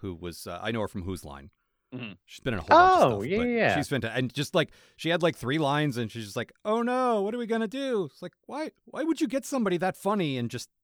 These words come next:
Speaker 1: not even use her?
Speaker 2: Mm-hmm.
Speaker 1: Ah, criminal waste of talent.
Speaker 3: I saw her very, she, uh, in, uh, did you see, uh, Barb and Star Go to Vista Del Mar?
Speaker 1: No, I've heard of it, but I have not seen it.
Speaker 2: Yeah.
Speaker 3: Highly recommended.
Speaker 1: Mm-hmm.
Speaker 3: Um, she's in it, but she's just, it's just, like, one, like, real quick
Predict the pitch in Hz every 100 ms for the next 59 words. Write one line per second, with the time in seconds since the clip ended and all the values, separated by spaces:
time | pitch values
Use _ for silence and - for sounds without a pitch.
0 | _ _ _ 143 175 151 123 160 226 143
1 | 95 - _ - 139 190 180 - 156 98
2 | - _ _ _ _ _ _ - 185 120
3 | 85 80 - - - 67 _ _ _ -
4 | 156 202 - 285 285 254 262 202 170 123
5 | 151 160 135 - 143 147 135 131 143 127
6 | 123 123 127 - 143 175 247 202 175 151
7 | 139 147 147 143 147 131 131 120 117 -
8 | 127 120 120 120 123 - - - _ 135
9 | 131 104 87 113 90 76 76 71 76 67
10 | 67 143 139 - _ _ _ - 214 190
11 | 131 110 101 98 90 85 - - 107 135
12 | 143 220 214 123 127 165 143 175 196 180
13 | - 180 170 127 123 120 110 98 95 104
14 | 107 92 - 233